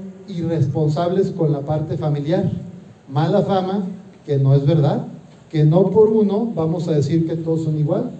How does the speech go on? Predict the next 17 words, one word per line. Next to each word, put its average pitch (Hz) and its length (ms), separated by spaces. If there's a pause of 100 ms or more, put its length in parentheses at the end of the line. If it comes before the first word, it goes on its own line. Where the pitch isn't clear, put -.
(500)
como 151 220
no 175 240
por 196 180
un 190 280 (680)
talibán 165 600 (360)
terrorista 170 520
vamos 165 260
a 165 40
decir 156 280
que 165 80
todos 160 260
los 143 200
islámicos 147 640 (220)
son 143 300
malos, 139 320
¿verdad? 123 240 (600)
Entonces, 202 600